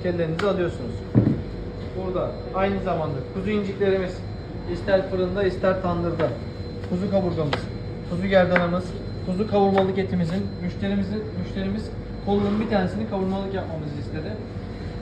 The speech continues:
Ciğerimiz, ciğerlerimizin bir kısmını çöp şişlik, bir kısmını kavurmalık. Arka butumuzun bir bacağını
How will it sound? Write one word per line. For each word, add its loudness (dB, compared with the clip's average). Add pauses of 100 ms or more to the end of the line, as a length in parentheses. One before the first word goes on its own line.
(180)
Ciğerimiz, 2 (200)
ciğerlerimizin 2
bir -2
kısmını -2
çöp 0
şişlik, -4
bir -4
kısmını -2
kavurmalık. 0 (600)
Arka 6
butumuzun 2 (640)
bir 2
bacağını 2